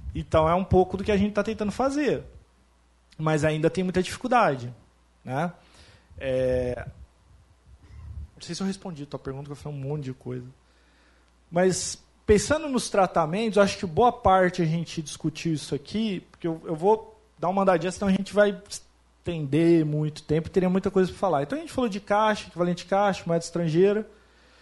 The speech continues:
Eu, eu, eu gostei muito da alternativa do Silvio, mexer na norma. É, instrumento financeiro, que era até então minha melhor opção de, de tirar esse ajuste, né? Como commodity, a gente já viu, não dá pra resolver.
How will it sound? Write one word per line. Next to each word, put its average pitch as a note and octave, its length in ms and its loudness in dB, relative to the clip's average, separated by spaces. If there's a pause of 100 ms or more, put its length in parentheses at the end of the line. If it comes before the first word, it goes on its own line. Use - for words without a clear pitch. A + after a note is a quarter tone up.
(320)
Eu, G3 240 6
eu, A3+ 180 2
eu A3+ 60 2
gostei B3 340 6
muito C4 360 0
da G3 80 4
alternativa F#3 480 0
do E3+ 80 0
Silvio, F#3+ 360 -2
mexer F3+ 400 -2
na G#3+ 140 0
norma. G3 580 2 (920)
É, D3 460 2
instrumento A#3+ 460 0
financeiro, A3 600 2
que G3+ 140 -2
era F3 140 2
até E3+ 200 -8
então F#3+ 300 -2
minha F#3 260 -4
melhor F#3 320 2
opção F3+ 600 -2
de, D3 480 -8
de B2+ 400 -10 (180)
tirar E3+ 540 2
esse D#3+ 200 -6
ajuste, D3+ 540 -4
né? D#3+ 140 -6
Como C4 340 -10
commodity, F#3+ 560 -2
a F#3 40 -4
gente F3 80 -6
já F3 100 0
viu, E3 200 0
não F3 140 0
dá E3 200 2
pra D#3 300 2
resolver. D#3 680 -2